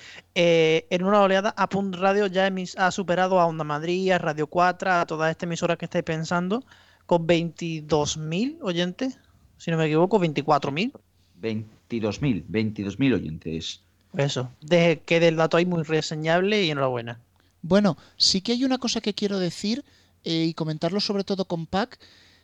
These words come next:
Speaker 3: Cuando tú tienes un dato del E G M,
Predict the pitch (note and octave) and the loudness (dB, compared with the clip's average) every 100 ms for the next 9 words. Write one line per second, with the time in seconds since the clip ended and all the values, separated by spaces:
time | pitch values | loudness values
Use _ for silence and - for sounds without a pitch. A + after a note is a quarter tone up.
0 | _ _ _ _ _ - F#3 F3+ F3+ E3+ | _ _ _ _ _ -2 0 0 0 2
1 | E3 D#3+ D#3 - G3 - A3+ B3 - A#3 | 4 2 0 -2 -4 -2 -2 -2 -2 -4
2 | G#3+ G#3+ - G#3 G3 F#3+ F3+ F3 F3+ F3 | -2 -4 -2 0 2 0 0 0 -2 -4
3 | F3+ F#3 G#3+ D4 | -4 -4 -2 -6